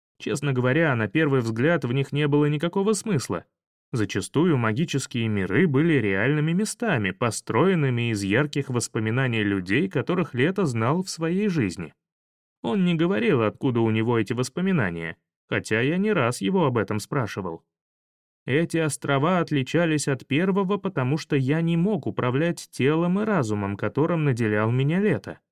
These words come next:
Я чувствовал и видел всё то же, что и тот или иной человек, но сам находился там всего лишь за компанию. Я прожил жизнь ткача, каменщика,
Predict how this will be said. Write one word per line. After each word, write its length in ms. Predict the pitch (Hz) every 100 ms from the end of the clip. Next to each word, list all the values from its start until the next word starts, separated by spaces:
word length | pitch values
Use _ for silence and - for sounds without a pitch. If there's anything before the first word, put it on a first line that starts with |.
| _ _ _
Я 300 | - 156 185
чувствовал 720 | 147 196 185 - 143 139 139 135
и 240 | - 143
видел 400 | 147 180 143 143
всё 300 | 131 - 143
то 240 | 127 165
же, 120 | 139 143
что 280 | - 139
и 80 | 131
тот 320 | 120 123 160
или 260 | 139 120 117
иной 200 | 120 139
человек, 580 | - 170 208 185 95 -
но 220 | 123 110
сам 360 | - 113 170 196
находился 640 | - 104 107 175 - 120
там 240 | - 131
всего 420 | 180 - 120 101 139
лишь 200 | 170 151
за 120 | 160
компанию. 720 | - 101 92 90 85 85 80 _ _ _ _ _ _ _ _ _ _ -
Я 320 | 131 143 196
прожил 520 | 202 220 220 196 196
жизнь 420 | 160 185 180 165 151
ткача, 880 | - 175 165 - 127 156 151 143 -
каменщика, 1040 | - 135 170 160 151 139 151 143 143 139